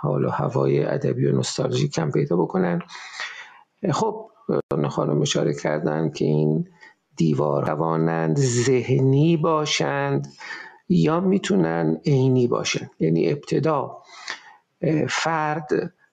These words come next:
مطابق تفاسیری که از آزادی گفتم عرضه شده، مثلاً فرض کنید خب آیزیا برلین رو می‌شناسیم که آزادی منفی رو معرفی می‌کنه، آزادی مثبت رو،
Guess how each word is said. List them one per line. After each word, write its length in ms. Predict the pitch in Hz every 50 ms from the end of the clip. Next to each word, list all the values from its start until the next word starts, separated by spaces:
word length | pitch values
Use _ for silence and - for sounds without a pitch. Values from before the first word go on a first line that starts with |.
| _ _ -
مطابق 420 | 147 143 151 151 147 151 143 143
تفاسیری 640 | - - 160 147 - - - - - - 160 151 160
که 140 | - - -
از 180 | 65 - -
آزادی 540 | - 165 - 73 67 123 131 69 - - -
گفتم 440 | 71 - - - - - - - 71
عرضه 340 | - 67 135 139 - 143 139
شده، 720 | - - 156 143 131 147 151 151 156 156 156 160 156 156 156 - - - - - - - - - - - - _ -
مثلاً 600 | 151 147 160 151 147 - - 143 143 143 135 123
فرض 340 | - 143 - - - -
کنید 340 | - - - 135 139 135 -
خب 260 | - - - 71 -
آیزیا 440 | - 73 73 69 65 62 71 71 67
برلین 460 | - - 139 65 - - - 73 -
رو 80 | 151 -
می‌شناسیم 600 | 76 71 - - - - 147 - - - 147 123
که 120 | 139 - -
آزادی 600 | - 147 139 123 - 139 67 - - 76 76 76
منفی 800 | 76 73 - 127 131 127 123 120 - - - - 151 147 156 156
رو 320 | 147 143 139 135 139 - - - - - - - - - _ _ -
معرفی 600 | - - 139 135 - - 73 - - - 151 151
می‌کنه، 480 | - - - - - 73 71 - -
آزادی 720 | - - 73 67 65 - - 69 65 64 - 71 73 76 76
مثبت 920 | 73 71 67 65 - - - - - 135 131 131 131 143 - - - -
رو، 360 | 151 160 143 131 127 - -